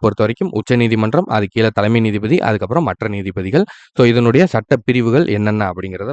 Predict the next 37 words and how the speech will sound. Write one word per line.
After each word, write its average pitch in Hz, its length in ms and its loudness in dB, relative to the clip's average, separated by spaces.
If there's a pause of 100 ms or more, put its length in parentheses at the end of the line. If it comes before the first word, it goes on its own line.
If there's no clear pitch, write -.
பார்த்து 101 260 -14
வச்சுக்கோங்க. 90 400 -20
ஓகேவா? 101 340 -10 (1120)
So, 117 180 2
அவ்வளவுதான்ப்பா. 117 360 4
இதோட 131 320 4
இந்த 120 180 -2
இன்ட்ரோ 123 320 -4
வீடியோ 107 240 -8
வந்து 104 300 -10
முடியுது. 113 320 -6
So, 107 140 -6
இந்த 101 160 -6
வீடியோ 120 260 0
வந்து 120 200 0
உங்களுக்கு 101 320 0
புரிஞ்சுச்சா? 120 560 0 (260)
இதே 123 280 0
மாதிரி 127 280 2
நம்ம 123 300 0 (220)
கிளாஸஸ் 113 400 -4
வந்து 117 160 -10
கண்டினியூ 120 240 2 (120)
பண்ணலாமா? 107 440 0 (280)
எப்படிங்கிறத 120 580 -2
நீங்க 110 280 -4
கீழே 123 220 0
வந்து 113 160 0 (120)
கமெண்ட் 120 180 -2
பண்ணுங்க. 101 360 -4 (280)
பிடிச்சிருந்தா 131 380 2
ஒரு 107 160 2
லைக் 120 200 0
பண்ணுங்க. 110 420 -2
உங்க 104 240 -2
ஃப்ரெண்ட்ஸுக்கும் 120 320 -2
வந்து 113 180 -4